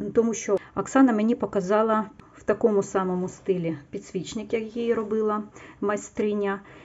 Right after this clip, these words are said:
і вона схотіла собі ось таку гольничку. Тому я відправила майстрині ось таку заготівлю, ну, звичайно, дерев'яну,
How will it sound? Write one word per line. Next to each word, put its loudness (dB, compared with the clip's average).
і 6
вона 2
схотіла 0
собі -4
ось 4
таку -2
гольничку. 0
Тому 8
я 6
відправила 2
майстрині -2
ось 2
таку -4
заготівлю, 2
ну, -2
звичайно, 0
дерев'яну, 4